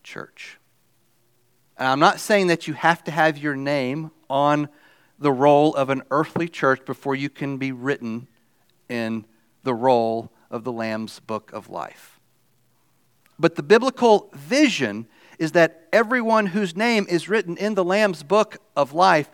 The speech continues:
will also have his name written in the roll of a local church until the Lord brings that person to heaven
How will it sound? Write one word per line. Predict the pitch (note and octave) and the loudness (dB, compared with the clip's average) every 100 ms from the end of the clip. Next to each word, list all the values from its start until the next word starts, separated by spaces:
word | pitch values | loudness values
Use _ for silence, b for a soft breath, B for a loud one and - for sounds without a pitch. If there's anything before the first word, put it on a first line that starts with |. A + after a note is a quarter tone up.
| B B | B B
will | D#3+ | 0
also | E3 F3+ - | 4 4 2
have | F3 E3 D#3+ | 0 0 0
his | D#3 D3 | -6 -4
name | F3 F3 D#3+ | 0 0 -2
written | - F#3 - C3 C3 - B B B | 0 0 0 -4 -10 -12 B B B
in | D3+ D3+ | -4 -2
the | C#3+ | 0
roll | D#3+ G3 D3 C3+ C3+ - | 4 6 6 4 -2 -8
of | C#3+ | -8
a | |
local | C#3+ D3+ D#3 D3+ | -2 -2 -2 -8
church | - - F#3 C3+ - - - - _ _ _ _ _ _ _ _ _ _ | -10 -8 -4 -4 -6 -14 -14 -18 _ _ _ _ _ _ _ _ _ _
until | B2 A#2+ C#3+ | -10 -2 -2
the | C3+ | -2
Lord | C3 C#3+ D3 C3 | 0 2 2 -2
brings | C3 C3 B2 | -6 -6 -4
that | B2 A#2+ - | -2 -2 -4
person | - A2+ - A#2 G#2+ G#2+ _ _ _ _ _ _ | -6 -6 -6 -10 -12 -14 _ _ _ _ _ _
to | - | -6
heaven | A2 A#2 F#2+ | 0 0 -2